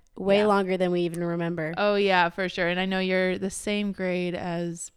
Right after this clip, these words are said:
Speaker 2: my sister Brooke. So,
Speaker 1: Mm-hmm.
Speaker 2: like, having that connection and then knowing your, your sister and having,
Speaker 1: Mm-hmm.
Speaker 2: uh, experienced middle school and high school with her, like, I've known you for a very long time,
Speaker 1: Yeah,
Speaker 2: which
Speaker 1: it's
Speaker 2: is
Speaker 1: come
Speaker 2: so
Speaker 1: full
Speaker 2: fun.
Speaker 1: circle, though.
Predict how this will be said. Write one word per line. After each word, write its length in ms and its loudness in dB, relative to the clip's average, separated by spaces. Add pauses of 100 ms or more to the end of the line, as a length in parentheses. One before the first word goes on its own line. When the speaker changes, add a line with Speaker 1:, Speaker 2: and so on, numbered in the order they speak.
(180)
Speaker 2:
my 120 -6
sister 320 -4
Brooke. 400 2
So, 220 -2
Speaker 1:
Mm-hmm. 60 0
Speaker 2:
like, 200 -2
having 260 -4
that 180 -8
connection 440 -8
and 140 -6
then 140 -8 (280)
knowing 240 0
your, 180 -4 (100)
your 160 -2
sister 460 -6
and 140 -6
having, 340 -8
Speaker 1:
Mm-hmm. 540 -10
Speaker 2:
uh, 260 -4
experienced 720 -4
middle 200 -2
school 220 -8
and 100 -6
high 120 -6
school 200 -6
with 120 -6
her, 200 -6
like, 280 -8 (420)
I've 140 2
known 160 -2
you 140 0
for 240 -4
a 40 -2
very 320 -2
long 200 -6
time, 160 -6
Speaker 1:
Yeah, 180 -2
Speaker 2:
which 160 -2
Speaker 1:
it's 100 -2
Speaker 2:
is 40 -10
Speaker 1:
come 160 0
Speaker 2:
so 120 -4
Speaker 1:
full 120 0
Speaker 2:
fun. 80 0
Speaker 1:
circle, 420 -2
though. 340 -4